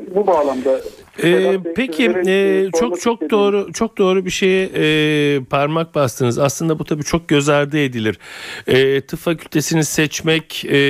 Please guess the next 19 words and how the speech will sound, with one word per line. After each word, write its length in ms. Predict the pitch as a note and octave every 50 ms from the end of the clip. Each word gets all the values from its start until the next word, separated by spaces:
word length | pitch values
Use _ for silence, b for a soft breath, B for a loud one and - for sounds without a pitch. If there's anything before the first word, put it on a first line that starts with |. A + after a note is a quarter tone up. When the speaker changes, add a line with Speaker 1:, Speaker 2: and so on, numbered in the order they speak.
| C#3+ C#3+ C#3 C#3 C#3 C#3 C3 G#2+ - - - - - - - A2+
Speaker 2:
hele 400 | G2+ F#2+ - C3+ C#3 C#3 C3+ C3
hele 360 | C3+ C#3 C#3 C#3 C#3+ - C3
şimdi, 480 | - - - C3 C3 C3 C3+ C3+ C3+ C3 B B B B B B B -
e, 100 | - A#2+ B2 B2+ B2+ B2+ B2+ B2+ B2+ B2 B2+ - -
üniversiteyle, 960 | A#2+ B2 B2+ B2+ C3 C#3+ D#3+ D#3+ - - - - C#3+ C#3 C3 B2+ B2 B2 A#2+
çocuklarını 520 | A#2 - B2 A2+ - - - C3+ C3 C#3+
üniversiteye 540 | D3 C#3 C3+ C3+ C3 C3 B2+ - - D3 C3+
sokmakla 580 | A#2 - - A#2 A2 - C#3 C3+ B2 - - C3+
uğraşan 460 | A#2+ A#2+ A#2 A2 - C#3 B2+ B2+ B2+
velilerin 420 | B2 A#2+ B2 A#2+ A#2+ B2 B2+ B2
çok 300 | A2+ - - C3+ - -
iyi 140 | D3 C3+ B2+
bildiği 320 | B2 A#2+ A#2+ A#2 C#3 D#3 D#3
bir 60 | D3
şeydir. 420 | - - B2+ A#2 A2 G2 G#2 F#2 B B B B B B B -
Bugün 180 | - C#3+ D#3+ E3
tıp 160 | - - D3+
fakültesine 580 | - E3+ D#3 - - - D#3 C#3 - D#3 D3 C#3+
girebilmek, 680 | C#3 C#3+ C#3+ C#3+ C3+ C#3+ C#3+ C#3+ D3 D3+ D3 -